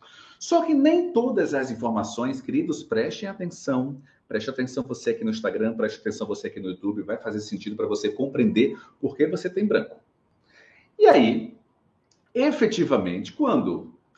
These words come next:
ah, eles começaram a estudar, afirmaram que durante o nosso dia nós temos diferentes,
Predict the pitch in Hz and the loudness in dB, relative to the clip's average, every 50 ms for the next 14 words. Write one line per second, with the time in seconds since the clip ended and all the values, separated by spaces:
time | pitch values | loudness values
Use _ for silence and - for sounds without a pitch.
0 | _ _ _ _ - 98 90 87 85 85 82 82 82 80 80 80 78 - _ _ | _ _ _ _ -6 -4 -2 -2 -2 -2 -2 -4 -6 -8 -8 -10 -12 -16 _ _
1 | 104 107 107 - 127 120 110 - - 101 92 92 90 - - 85 85 113 117 98 | -2 -2 -2 0 0 0 0 2 2 0 0 0 -2 -6 -8 -6 -2 0 2 2
2 | 87 82 - - - - - - _ _ _ _ _ _ _ _ 277 285 - - | 0 0 -4 -8 -16 -20 -20 -20 _ _ _ _ _ _ _ _ 0 0 2 2
3 | - 120 113 117 127 147 143 120 95 95 98 - - 151 143 139 135 135 - - | 0 0 0 0 2 2 2 0 0 -2 -6 -4 2 4 4 4 4 0 -6 -12
4 | - - 226 269 240 233 277 311 311 - 151 120 117 113 120 110 98 123 139 151 | -10 -4 2 6 6 8 8 6 4 4 2 2 2 2 0 -4 0 0 0 0
5 | 160 156 - 185 175 180 185 175 - 143 170 254 311 - - - 277 254 226 180 | 0 0 0 0 0 0 -2 -6 -6 0 4 4 4 4 2 0 0 0 2 2
6 | 165 185 214 226 226 226 - - 254 247 - - - - | 2 2 2 2 2 0 0 0 0 0 -2 -6 -12 -18